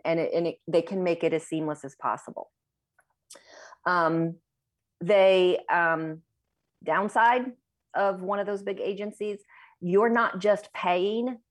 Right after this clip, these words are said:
for your virtual assistant. So you're not just paying between twenty and thirty dollars an hour to your virtual assistant. You're paying the agency somewhere between,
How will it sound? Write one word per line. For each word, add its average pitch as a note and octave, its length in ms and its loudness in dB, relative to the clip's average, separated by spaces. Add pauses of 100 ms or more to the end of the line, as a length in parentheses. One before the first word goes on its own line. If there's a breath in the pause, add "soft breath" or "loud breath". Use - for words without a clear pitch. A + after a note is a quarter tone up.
(220)
for F#3 320 0
your E3+ 180 -6
virtual E3 300 -6
assistant. - 500 -14
So - 120 -4
you're F3+ 180 0
not A3+ 180 -2
just G#3+ 180 -6
paying A3 340 0
between F3 300 -8
twenty E3+ 300 -4
and D#3+ 100 -4
thirty D#3 220 -4
dollars D#3 280 0
an D#3 80 -8
hour D3 320 -6 (400)
to G3+ 100 0
your D#3+ 200 2
virtual D3 360 -4
assistant. - 420 -12 (540 loud breath)
You're G#3+ 260 6
paying A#3 420 2
the G3+ 160 2
agency A3 600 2
somewhere E3 340 -2
between, D#3 600 -6